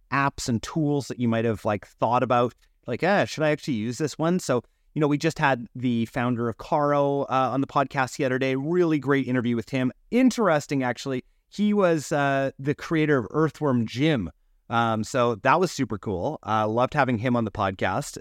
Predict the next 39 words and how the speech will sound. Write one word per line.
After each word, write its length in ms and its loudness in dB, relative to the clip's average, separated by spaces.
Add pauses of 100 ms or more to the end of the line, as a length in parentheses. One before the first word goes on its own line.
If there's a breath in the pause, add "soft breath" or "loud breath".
and, 400 -2
uh, 240 0
chatting 340 0
all 140 0
things 240 -4
video 320 -2
games. 280 -2
He 100 -4
created 260 2
all 80 4
the 80 -2
Matrix 460 -4
games 300 -2
too, 180 -2
which 140 -4
is 100 -8
super 220 -4
cool. 260 -2 (420)
Um, 540 0 (120)
and 540 -2
yeah, 140 4
so 140 -2
we 80 0
just 140 -4
have 200 0 (220)
super 760 -2 (100)
interesting 640 0
people, 600 -2
uh, 300 0
on 160 0
the 60 -2
podcast. 480 -2
I 40 -6
get 120 -2
other 220 0
agency 480 -2
owners 240 0
on 140 2
there. 240 0